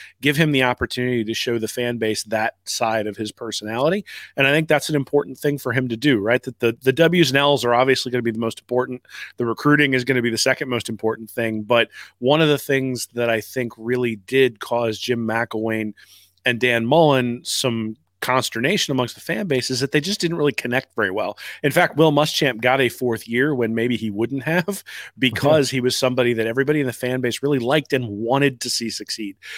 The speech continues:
So, you know, we've been talking about recruiting, talking about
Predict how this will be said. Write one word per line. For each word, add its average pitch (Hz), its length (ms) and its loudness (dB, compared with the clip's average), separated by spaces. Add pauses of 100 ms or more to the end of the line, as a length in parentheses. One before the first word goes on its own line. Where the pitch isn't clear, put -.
(140)
So, 131 320 4
you 165 160 2
know, 151 60 6
we've 156 120 6
been 160 120 4
talking 160 260 4
about 147 160 4
recruiting, 139 560 0
talking 131 380 2
about 127 360 2